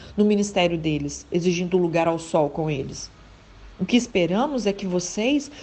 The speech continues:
quando crescerem na fé, também tomem parte em,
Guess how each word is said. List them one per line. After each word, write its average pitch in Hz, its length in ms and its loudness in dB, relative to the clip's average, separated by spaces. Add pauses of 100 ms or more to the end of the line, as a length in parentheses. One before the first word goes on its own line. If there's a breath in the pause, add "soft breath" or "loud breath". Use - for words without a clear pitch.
(120)
quando 185 220 2
crescerem 175 640 0
na 143 120 -2
fé, 254 500 2 (240 loud breath)
também 247 260 2
tomem 294 260 -2
parte 269 600 0 (100)
em, 180 160 0